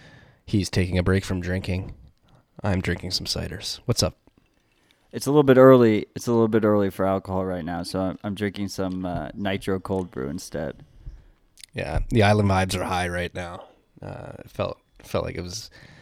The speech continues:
Speaker 1: a good time for a cider, especially considering all the content we have to talk about. A lot of, uh, stressful subjects during a stressful time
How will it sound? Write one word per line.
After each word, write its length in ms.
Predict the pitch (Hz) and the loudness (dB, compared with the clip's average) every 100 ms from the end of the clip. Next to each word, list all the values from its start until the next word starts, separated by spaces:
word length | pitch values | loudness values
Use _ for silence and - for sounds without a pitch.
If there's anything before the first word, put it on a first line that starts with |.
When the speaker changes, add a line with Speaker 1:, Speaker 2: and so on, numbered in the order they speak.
| - - - - - - | -20 -20 -20 -20 -20 -4
Speaker 1:
a 20 | |
good 180 | 135 143 | 4 6
time 220 | 127 113 | 6 2
for 140 | 98 104 | 2 -4
a 40 | |
cider, 320 | - 98 92 | -4 -6 -6
especially 360 | 92 - 127 107 | -4 -2 -2 -4
considering 520 | 117 - 120 104 101 | -6 -2 0 2 0
all 140 | 95 101 | 0 0
the 80 | |
content 540 | 101 - 95 92 98 - | 0 -4 -4 -6 -8 -8
we 60 | |
have 100 | 95 | -12
to 80 | - | -16
talk 280 | - 87 - | -12 -10 -10
about. 280 | - 90 - - | -8 -8 -10 -10
A 40 | |
lot 140 | 98 | -8
of, 140 | 92 95 | -8 -6
uh, 160 | 87 | -6
stressful 540 | 98 - 127 110 - 107 | -4 2 4 4 2 -4
subjects 800 | - 92 90 87 90 - - - _ - | -2 -2 -2 -6 -6 -8 -10 -12 _ -8
during 200 | 101 92 | -6 -4
a 40 | |
stressful 400 | 90 - 98 - | -4 0 0 -2
time 360 | 92 92 87 95 | -6 -4 -6 -6